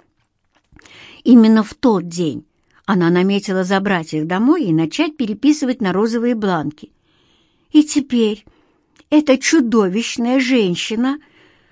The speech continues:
будет читать их перед гогочущей и свистящей школой.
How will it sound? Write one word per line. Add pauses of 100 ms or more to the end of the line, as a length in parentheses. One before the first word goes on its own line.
(160)
будет
читать
их
перед
гогочущей (180)
и
свистящей
школой.